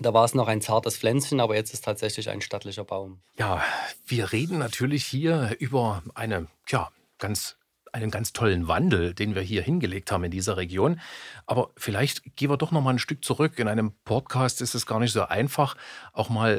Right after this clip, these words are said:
Speaker 2: äh, Dinge zu schildern, wie sie gewesen sind. Aber es ist wichtig, auch mal den Blick zurückzumachen. Herr Professor Doktor Berg und Herr Müller, wie kann man sich denn, äh, die Landschaft zu Zeiten des aktiven Braunkohleabbaus vorstellen?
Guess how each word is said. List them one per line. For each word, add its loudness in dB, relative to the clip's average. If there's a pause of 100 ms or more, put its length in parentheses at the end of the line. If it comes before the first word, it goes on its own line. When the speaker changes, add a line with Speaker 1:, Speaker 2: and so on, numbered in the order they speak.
Speaker 2:
äh, -2
Dinge 0
zu -6
schildern, 4
wie 2
sie 4
gewesen 2
sind. 2 (320)
Aber 4 (160)
es -2
ist -2
wichtig, 0
auch -2
mal 4
den -2
Blick -4
zurückzumachen. 0
Herr -2
Professor -2
Doktor -2
Berg 2
und 2
Herr 2
Müller, 4 (420)
wie -2
kann 4
man 4
sich 0
denn, 4
äh, -2
die -2
Landschaft 0
zu -6
Zeiten -4
des -4
aktiven -2
Braunkohleabbaus -2
vorstellen? 0